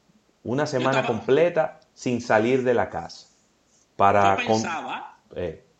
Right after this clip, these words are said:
Speaker 2: yo creía, y disculpa la interrupción,
Speaker 1: Sí, sí.
Speaker 2: que se iba a hacer un ensayo importante en el tema de Semana Santa con relación a esto. Eso fue lo que yo pensé en algún momento.
Speaker 1: Pero parece que
Speaker 2: Eh,
Speaker 1: no se pudo.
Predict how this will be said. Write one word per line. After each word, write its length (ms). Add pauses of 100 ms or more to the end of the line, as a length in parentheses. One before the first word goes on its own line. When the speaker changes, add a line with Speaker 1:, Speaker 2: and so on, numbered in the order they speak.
(160)
Speaker 2:
yo 140
creía, 640
y 80
disculpa 360
la 60
interrupción, 760 (100)
Speaker 1:
Sí, 120
sí. 240 (100)
Speaker 2:
que 120
se 140
iba 100
a 40
hacer 220
un 120
ensayo 680
importante 1300 (540)
en 120
el 140
tema 320
de 100
Semana 400
Santa 680 (280)
con 200
relación 420
a 160
esto. 220
Eso 180
fue 200
lo 120
que 120
yo 200
pensé 500
en 120
algún 260
momento. 200
Speaker 1:
Pero 180
parece 380
que 100
Speaker 2:
Eh, 20
Speaker 1:
no 120
se 140
pudo. 380